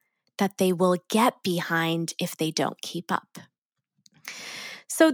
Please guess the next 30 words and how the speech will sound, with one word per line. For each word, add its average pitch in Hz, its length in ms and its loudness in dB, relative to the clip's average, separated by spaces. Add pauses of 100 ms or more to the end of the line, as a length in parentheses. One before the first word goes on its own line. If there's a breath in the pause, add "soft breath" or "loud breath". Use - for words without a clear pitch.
(100)
the 302 80 4
reason 415 340 6
I 392 80 8
bring 247 240 4
this 202 220 0
up 180 160 4
is 202 120 0
because 214 360 0
it 233 100 0
goes 254 240 4
against 330 320 2
this - 180 -2
idea 175 420 2
of 165 100 -2
conscious 170 480 -2
education. - 1000 -4 (500 loud breath)
You 202 100 2
know, 190 100 6
there's 202 200 2
this 226 180 0
fundamental 262 880 2
belief 196 760 0
that 180 240 6 (380 loud breath)
your 220 300 4
child 196 640 2
and 202 240 0
every 254 320 2
child 170 680 2
is 196 200 -2
gifted 202 920 0